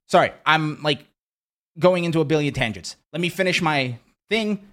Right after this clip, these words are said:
then I'm gonna open up the floor for discussions. The last bit of this is the presentation itself.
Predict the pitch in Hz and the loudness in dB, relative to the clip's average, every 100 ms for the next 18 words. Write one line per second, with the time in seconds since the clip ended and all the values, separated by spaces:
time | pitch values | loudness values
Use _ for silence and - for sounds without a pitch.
0 | - 156 147 147 139 175 170 175 - - | -4 0 2 0 0 0 2 0 -4 -4
1 | 165 151 143 123 233 220 240 220 - _ | -2 -2 -4 -2 0 2 0 -4 -8 _
2 | _ _ _ - 160 170 226 233 - 156 | _ _ _ -8 -4 0 0 0 -2 0
3 | 185 160 131 123 160 139 160 170 160 156 | 2 2 -2 -2 -4 -2 0 2 2 0
4 | 156 147 127 - 76 - | -2 -4 -6 -8 -10 -12